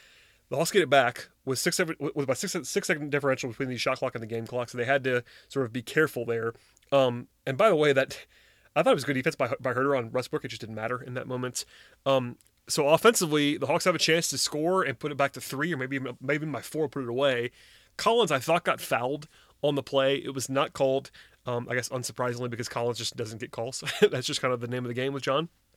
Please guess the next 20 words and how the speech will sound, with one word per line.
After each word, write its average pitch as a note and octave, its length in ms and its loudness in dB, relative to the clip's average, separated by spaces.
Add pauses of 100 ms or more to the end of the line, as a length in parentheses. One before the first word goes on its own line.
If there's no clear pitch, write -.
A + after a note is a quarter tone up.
(580)
But D3 200 6
from C#3+ 160 -2
there, D#3 360 6 (720)
um, C#3+ 420 2 (220)
so - 120 2
the D#3 80 2
Hawks F3 160 8
are F#3+ 60 6
up F#3 60 4
by F3+ 100 8
one, D3+ 460 4 (100)
and C3+ 140 0
now D3 160 2
Washington E3+ 360 4
has D#3+ 140 2
the C3+ 80 -2
ball D3 320 4
down C#3 240 2
only D#3 240 0
one C3+ 480 2